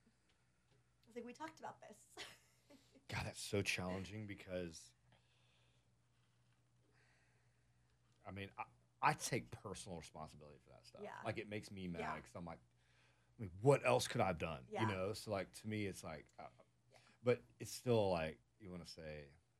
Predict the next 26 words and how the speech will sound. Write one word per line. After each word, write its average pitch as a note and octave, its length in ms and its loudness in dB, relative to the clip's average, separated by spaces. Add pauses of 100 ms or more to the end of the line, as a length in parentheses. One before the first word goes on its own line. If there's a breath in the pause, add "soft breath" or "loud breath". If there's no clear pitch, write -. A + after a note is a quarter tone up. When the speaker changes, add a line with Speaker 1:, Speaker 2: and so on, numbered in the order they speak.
(220)
Speaker 1:
These, B3+ 220 -10
these - 0 -
are B3 120 -14
Speaker 2:
dummies. - 120 -10
Speaker 1:
just C4+ 140 -10
some C4 100 -14
of A#3+ 80 -14
the - 0 -
people G#3+ 220 -8
they G#3 100 -8
don't G3 220 -10
get - 140 -18
it. - 260 -18
Like, G3 120 -10
you, G#3 220 -14
we, G3+ 180 -6 (120)
we F#3+ 80 -14
explained A3 420 -14
it - 60 -12
every G#3+ 240 -8
single G#3 320 -6
Speaker 2:
So, - 40 -2
Speaker 1:
way. G3+ 280 -4
They G#3 60 -4
just G3+ 120 -6
don't F3+ 180 -16